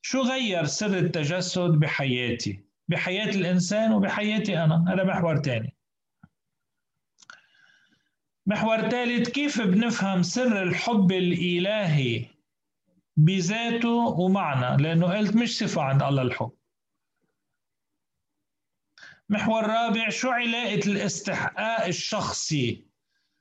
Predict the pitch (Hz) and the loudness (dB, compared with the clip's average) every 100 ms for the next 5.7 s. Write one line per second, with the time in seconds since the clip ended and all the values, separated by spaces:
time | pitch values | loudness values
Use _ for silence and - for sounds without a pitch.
0 | _ _ _ _ _ _ _ 196 202 220 | _ _ _ _ _ _ _ -4 0 2
1 | 202 160 196 180 233 254 - 185 170 156 | 2 0 0 0 2 0 -2 -2 0 0
2 | 160 165 165 196 165 143 127 127 151 147 | 0 0 0 0 2 2 2 2 0 -2
3 | 180 143 131 127 139 165 185 196 196 175 | -2 0 0 2 0 0 -2 -2 -2 -2
4 | 156 151 139 127 127 120 120 - 196 190 | 0 0 0 0 0 -2 -4 -4 -4 -2
5 | 190 208 180 175 - 175 180 | -2 -2 -2 -2 -2 0 2